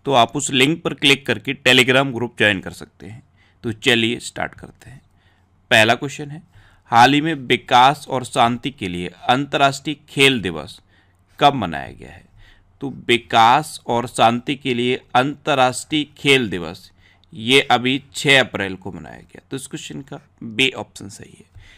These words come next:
ये दिन समाज में खेलों के महत्व को उजागर करने के लिए मनाया जाता है। अच्छा, एक अप्रैल को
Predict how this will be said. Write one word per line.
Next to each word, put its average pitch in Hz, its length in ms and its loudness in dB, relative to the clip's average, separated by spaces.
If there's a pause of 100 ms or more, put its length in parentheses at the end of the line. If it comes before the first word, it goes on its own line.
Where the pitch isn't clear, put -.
(180)
ये 131 220 4
दिन 147 280 -2
समाज 139 480 -2
में 143 280 -4 (100)
खेलों 147 380 4
के 160 280 -2
महत्व 139 560 0
को 156 180 -6 (160)
उजागर 135 480 4
करने 107 320 -4
के 101 100 -6
लिए 98 120 -4
मनाया 76 260 -12
जाता - 360 -20
है। - 100 -20 (540)
अच्छा, 131 260 -10 (300)
एक 143 280 4
अप्रैल 139 320 -4
को 147 180 -8